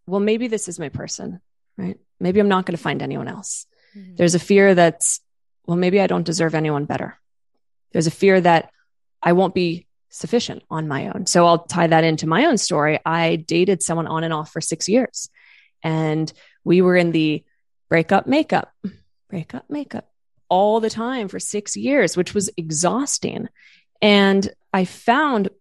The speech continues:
Speaker 1: by the end of it and doing the self-work through the journey and after,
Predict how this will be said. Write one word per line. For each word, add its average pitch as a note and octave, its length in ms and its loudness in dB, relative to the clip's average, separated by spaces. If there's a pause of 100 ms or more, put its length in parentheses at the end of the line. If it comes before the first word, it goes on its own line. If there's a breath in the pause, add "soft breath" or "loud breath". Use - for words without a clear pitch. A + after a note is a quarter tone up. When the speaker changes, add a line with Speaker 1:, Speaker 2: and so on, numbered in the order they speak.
(160)
Speaker 1:
by F#3 140 0
the F3+ 160 -2
end A3+ 240 -2
of E3 140 -6
it - 240 -10
and E3+ 160 -4
doing A#3 300 0
the F3+ 80 -2
self-work - 680 -4
through G#3+ 340 2
the A#3+ 100 2
journey D#3 540 -4
and F#3 280 -4
after, D#3+ 500 -4